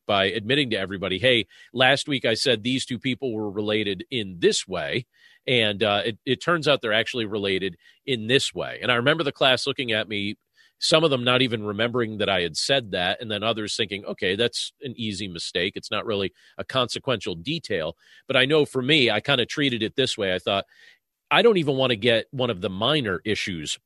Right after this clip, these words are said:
wrong. And if I notice that I got something wrong, I want to at least have the humility to correct it in front of the people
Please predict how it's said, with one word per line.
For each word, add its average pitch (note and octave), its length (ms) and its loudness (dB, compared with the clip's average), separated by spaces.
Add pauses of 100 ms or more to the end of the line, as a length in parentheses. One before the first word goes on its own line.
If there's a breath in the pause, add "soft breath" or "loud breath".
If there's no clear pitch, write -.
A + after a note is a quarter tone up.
wrong. D#2 420 -6 (180)
And B2+ 140 2
if A#2 140 2
I A#2+ 100 4
notice D3 380 4
that C3 100 0
I A2 100 4
got G#2 240 0
something G2+ 380 -4
wrong, F2+ 500 -4 (300 soft breath)
I A2+ 120 0
want A#2 260 2
to B2+ 80 4
at G#2 140 2
least C3 260 0
have A2 160 2
the G2+ 80 -8
humility G#2+ 640 -2
to F2 100 -4
correct A2+ 480 -2
it G#2+ 120 -4
in G#2+ 100 -14
front E3+ 340 0
of F2 160 -2
the F2+ 80 -6
people F2+ 460 -6